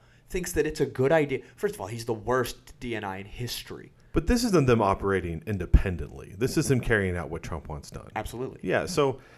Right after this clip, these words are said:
Speaker 2: I mean, is it anything more than just a bit embarrassing that these are the, this is the person that's been chosen to do this, and we would like it to be someone who's a bit more professional and experienced and skilled?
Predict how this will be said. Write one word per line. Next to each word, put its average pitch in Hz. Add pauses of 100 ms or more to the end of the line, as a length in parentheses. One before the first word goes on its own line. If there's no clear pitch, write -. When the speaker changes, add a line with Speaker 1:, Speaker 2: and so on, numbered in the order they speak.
(140)
Speaker 2:
I 135
mean, 143
is 135
it 135
anything 127
more 101
than 85
just - (240)
a 98
bit 107
embarrassing 90
that 82
these 85
are 82
the, 76 (100)
this 98
is 82
the 80
person -
that's 110
been 143
chosen 143
to 135
do 131
this, 151
and 98
we 104
would 90
like 87
it -
to -
be 82
someone 82
who's 80
a 80
bit 73
more 80 (320)
professional 87
and 78
experienced 82
and 80
skilled? 156